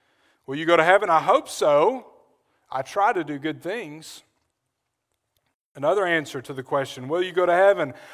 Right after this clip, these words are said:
"I believe those who try to do what they believe is right will go to heaven. Based on that, yes,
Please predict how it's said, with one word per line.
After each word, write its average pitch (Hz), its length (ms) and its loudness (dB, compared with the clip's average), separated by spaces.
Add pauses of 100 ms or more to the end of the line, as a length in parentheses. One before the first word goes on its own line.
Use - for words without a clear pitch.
(100)
"I 170 120 4
believe 202 420 0
those 233 300 2
who 220 100 -6
try 214 260 2
to 240 100 -8
do 233 160 -6
what 226 200 0
they 233 280 4
believe 226 880 0 (100)
is 170 200 -8
right 202 720 2 (640)
will 147 120 -6
go 160 140 2
to 170 120 4
heaven. 156 420 2 (560)
Based 185 300 2
on 190 160 0
that, 202 380 2
yes, 180 500 -2